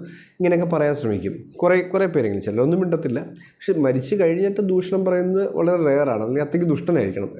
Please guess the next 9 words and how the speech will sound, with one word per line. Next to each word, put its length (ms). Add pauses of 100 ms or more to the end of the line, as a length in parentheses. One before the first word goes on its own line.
(160)
അല്ലെങ്കിൽ 200
അതിന് 180
യാഥാർത്ഥ്യം 500
ഉണ്ടായിരിക്കണം. 420 (640)
കള്ളക്കഥകൾ 560
പറയുന്നത് 320
കുറവാണ് 600
മരിച്ചു 260
കഴിഞ്ഞിട്ട്. 320